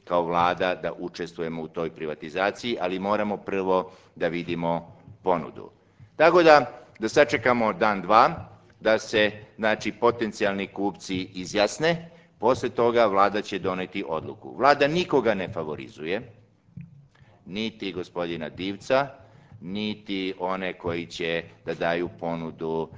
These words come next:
za preuzimanje odgovarajućeg paketa akcija. Vlada će da brani državni interes i ona će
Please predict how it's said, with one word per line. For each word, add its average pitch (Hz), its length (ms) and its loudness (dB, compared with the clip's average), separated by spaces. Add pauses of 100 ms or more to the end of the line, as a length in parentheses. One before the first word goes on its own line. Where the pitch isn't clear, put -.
(160)
za 85 200 -4
preuzimanje 78 920 -8
odgovarajućeg 78 680 -6
paketa 78 560 -8
akcija. 143 540 2 (300)
Vlada 123 400 6
će - 120 -10
da 139 100 2
brani 131 300 2
državni 113 420 -2
interes - 440 -12 (880)
i 82 200 -16
ona 117 300 0
će 117 280 -2